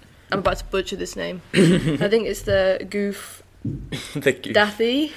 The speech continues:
Speaker 2: <laughs> The Goofy Daffy.
Speaker 1: <laughs> have a connection, but yeah, so.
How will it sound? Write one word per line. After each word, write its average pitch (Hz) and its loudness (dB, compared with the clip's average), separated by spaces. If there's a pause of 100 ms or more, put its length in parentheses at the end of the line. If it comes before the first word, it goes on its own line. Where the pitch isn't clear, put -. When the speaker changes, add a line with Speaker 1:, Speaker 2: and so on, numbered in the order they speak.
(260)
Speaker 2:
<laughs> - -8
The 135 -2
Goofy 113 -6
Daffy. 107 -4
Speaker 1:
<laughs> 302 4
have 226 8
a 208 0
connection, 190 -2
but - -6 (240)
yeah, - -12 (320)
so. 190 -2